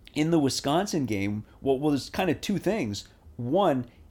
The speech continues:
anytime we got a solid entry pass into Ryan Young in the low block, that was almost always a bucket. Um, I mean, like, something like eighty percent of the time. He had a couple of misses,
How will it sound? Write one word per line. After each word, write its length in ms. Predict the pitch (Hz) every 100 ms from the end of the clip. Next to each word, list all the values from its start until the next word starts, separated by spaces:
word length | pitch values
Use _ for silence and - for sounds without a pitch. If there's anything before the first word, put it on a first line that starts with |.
| - _
anytime 880 | 151 185 262 240 - - 160 175 135
we 380 | 104 139 156 110 -
got 360 | 104 120 - 131
a 140 | 123
solid 640 | - - 110 113 131 120 -
entry 380 | 104 - 139 135
pass 480 | 151 135 151 - -
into 320 | 107 123 - 165
Ryan 340 | 165 170 175
Young 220 | 175 190
in 100 | 165
the 80 | 113
low 200 | 113 127
block, 440 | 104 98 123 - -
that 120 | 185
was 100 | 185
almost 300 | 160 147 -
always 340 | 113 123 104
a 60 | 92
bucket. 320 | 90 87 - - - - - - -
Um, 320 | 123 117 113 -
I 60 | 139
mean, 180 | 139
like, 280 | 123 113 - -
something 320 | 151 147 127
like 180 | 104 -
eighty 220 | 117 127
percent 380 | - 107 - 113
of 60 | 87
the 40 |
time. 320 | - 123 117 - - -
He 100 | -
had 80 | 220
a 60 | 185
couple 280 | 185 165 135
of 140 | 101
misses, 560 | 113 185 123 78 -